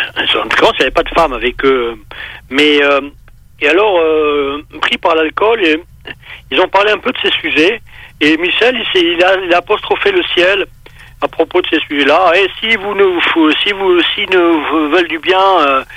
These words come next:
ils ont qu'à intervenir, euh, ces affreux. » Il, il les a, il les a un peu injuriés, euh, <laughs> en s'adressant au ciel. Et s'ils, s'ils nous servent à rien, ben, qu'ils fichent le camp et qu'ils, qu'ils arrêtent de nous, <laughs> et cetera.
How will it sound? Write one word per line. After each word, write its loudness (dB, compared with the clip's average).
ils -2
ont 0
qu'à 2
intervenir, 0
euh, 2
ces 2
affreux. » 2
Il, 0
il 2
les 2
a, 2
il 0
les 2
a 4
un 0
peu 0
injuriés, 2
euh, 4
<laughs> -10
en 2
s'adressant 0
au -2
ciel. 0
Et 0
s'ils, -2
s'ils -6
nous 0
servent 2
à 4
rien, 2
ben, 2
qu'ils -10
fichent -4
le 0
camp 2
et -2
qu'ils, -8
qu'ils -2
arrêtent 2
de 0
nous, -4
<laughs> -16
et -4
cetera. -12